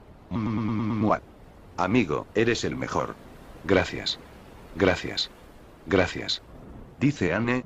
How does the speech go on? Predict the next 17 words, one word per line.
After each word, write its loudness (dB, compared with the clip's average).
abrazándolo 2
alrededor 0
de 0
su -4
cuello 2
y -2
frotando 0
su 0
mejilla 2
contra 0
la -2
de -4
él. -10
Después 0
de 2
un 2
momento, 0